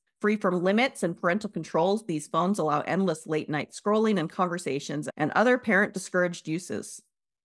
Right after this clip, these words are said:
Students have a sense of privacy and feel that they can have conversations without restrictions.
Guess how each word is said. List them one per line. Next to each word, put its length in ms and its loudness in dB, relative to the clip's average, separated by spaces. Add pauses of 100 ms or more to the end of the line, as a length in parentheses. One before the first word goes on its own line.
(140)
Students 400 0
have 100 4
a 40 4
sense 240 0
of 80 -4
privacy 520 0
and 100 2
feel 160 4
that 140 0
they 80 0
can 140 -4
have 120 -2
conversations 720 -4
without 420 -2
restrictions. 760 -8